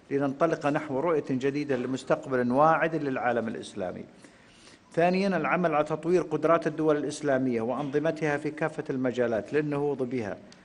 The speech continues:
وتحقيق أهدافها التنموية. طبعًا هذا اختصار، وحتى تبقى، سوف أترك ال-، النسخة كاملة لمن يرغب أن يصورها بالطريقة، أو اللي ترغب تصور بالطريقة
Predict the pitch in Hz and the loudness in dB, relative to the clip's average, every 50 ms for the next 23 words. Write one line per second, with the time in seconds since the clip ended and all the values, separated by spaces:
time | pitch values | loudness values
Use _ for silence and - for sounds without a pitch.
0 | _ _ - 127 123 131 123 - - 165 156 156 147 143 139 131 151 147 139 143 | _ _ -4 -4 -4 -4 -8 -6 -4 -4 -2 0 0 0 0 2 2 2 2 2
1 | 135 127 123 - 131 117 113 113 107 107 104 101 98 - - - - - - - | -2 -4 -2 -2 -4 -2 -2 -2 -4 -4 -4 -6 -6 -8 -10 -12 -16 -20 -20 -20
2 | - - _ _ _ _ _ _ _ - - - - - - 117 123 135 151 151 | -20 -20 _ _ _ _ _ _ _ -20 -20 -20 -20 -12 -6 0 2 4 4 4
3 | 147 147 - - - - 156 139 120 104 - 131 123 - - 139 - - 135 135 | 4 2 -2 -6 0 4 6 6 6 4 0 -4 -6 -4 -6 -6 0 4 6 6
4 | 131 127 - 110 - - 160 151 156 160 127 160 - 156 156 147 - - 147 131 | 6 6 4 2 0 2 0 2 4 4 2 4 2 2 0 0 -2 -2 -4 -2
5 | 123 123 123 120 117 113 117 117 123 135 143 - - 127 123 - - 151 147 127 | -2 -2 -2 -2 -2 -2 -2 -2 -4 -6 -6 -4 -2 -2 -2 0 2 2 2 2
6 | 120 117 131 131 127 - - 120 117 117 123 127 123 117 113 113 104 110 113 113 | 2 0 0 -2 -4 -6 -6 -4 -2 0 2 2 0 0 -2 -6 -4 -4 -6 -6
7 | 110 - 120 113 113 113 113 110 113 113 - - - - - - - - - - | -4 -4 -4 -2 -2 -2 -2 -2 -4 -6 -10 -12 -18 -20 -20 -20 -20 -20 -16 -16
8 | - - - 135 127 131 117 - 113 113 110 110 107 110 107 110 - - 110 110 | -16 -10 -6 -4 -2 -2 -2 -4 -6 -8 -8 -8 -8 -8 -8 -8 -8 -8 -8 -8
9 | 107 107 117 - 139 123 117 104 - 123 113 107 110 - 120 120 113 - | -10 -8 -8 -8 -6 -6 -6 -8 -8 -8 -10 -8 -8 -8 -6 -6 -8 -10